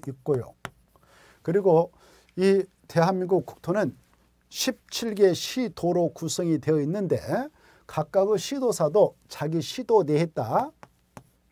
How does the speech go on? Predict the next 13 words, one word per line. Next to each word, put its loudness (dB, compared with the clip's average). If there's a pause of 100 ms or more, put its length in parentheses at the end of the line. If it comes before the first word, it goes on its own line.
(1700)
지정을 2
할 -4
수 -10
있죠. -6 (720)
이 -2
시도사라고 2
하는 -2
거 2 (640)
뜻은 -4 (100)
이런 2
겁니다. 2
광역자치단체장인 -2 (4000)
특별시장, -2